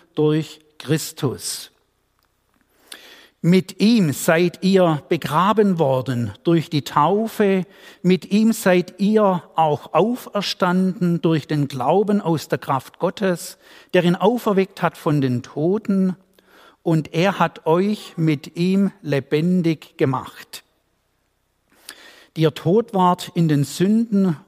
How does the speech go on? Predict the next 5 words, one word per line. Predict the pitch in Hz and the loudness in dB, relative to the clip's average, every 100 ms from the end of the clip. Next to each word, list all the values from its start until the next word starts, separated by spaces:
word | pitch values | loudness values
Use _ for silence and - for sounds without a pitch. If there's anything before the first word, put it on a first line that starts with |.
| _ | _
und | 165 156 - | -2 -2 -2
der | 147 147 | -4 -2
Unbeschnittenheit | 175 220 208 196 185 180 180 165 156 156 | 0 0 -2 -2 -2 0 0 2 0 0
eures | 147 143 135 - | -2 -2 -2 -6
Fleisches, | - 131 160 190 - 190 165 | -6 -2 -2 -4 -4 -4 -4